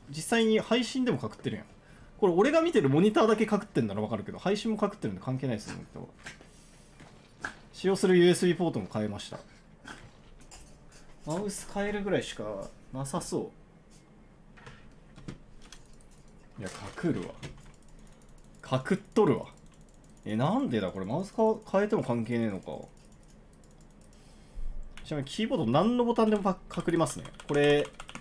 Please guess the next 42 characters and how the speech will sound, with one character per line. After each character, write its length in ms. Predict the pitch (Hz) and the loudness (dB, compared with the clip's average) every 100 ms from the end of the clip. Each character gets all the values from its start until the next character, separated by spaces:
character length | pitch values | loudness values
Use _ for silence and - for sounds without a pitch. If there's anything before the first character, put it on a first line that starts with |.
| - | -12
設 300 | - - 175 | -6 -4 -2
定 160 | - 226 | 0 0
し 80 | - | 2
て 80 | 214 | 2
な 120 | 131 | 2
い 40 | 113 | 4
大 160 | 175 202 | 4 6
ボ 120 | 220 | 4
タ 120 | 143 | 2
ン 80 | 104 | 2
連 160 | 104 | -2
打 80 | 98 | -4
し 80 | - | -4
て 60 | 110 | -4
ん 40 | |
だ 60 | 92 | -6
け 60 | |
ど、 80 | 87 | -8
か 140 | - | -10
く 100 | 107 | -6
る 80 | 107 | -6
ん 60 | 85 | -8
で 60 | |
す 120 | - 71 | -12 -14
よ。 80 | - - - - - - - - - - - - - - - - - - - - - - - - - - - - - - | -16 -20 -20 -20 -18 -18 -16 -14 -14 -12 -12 -12 -14 -18 -20 -20 -20 -18 -18 -18 -20 -20 -20 -20 -20 -20 -20 -20 -20 -10
キ 280 | 226 262 262 | -2 0 2
ー 20 | |
ボ 180 | 269 220 | 2 2
ー 20 | |
ド 80 | 117 | 2
は 80 | |
基 80 | 107 | 0
本 240 | - 127 123 | -2 0 4
何 240 | 147 165 | 4 4
入 180 | 160 156 | 4 2
力 160 | 143 | 0
し 60 | - | -2
て 80 | - | -2
も 80 | - | -2
か 140 | 120 | -4
く 100 | - | -6
る。 120 | - | -12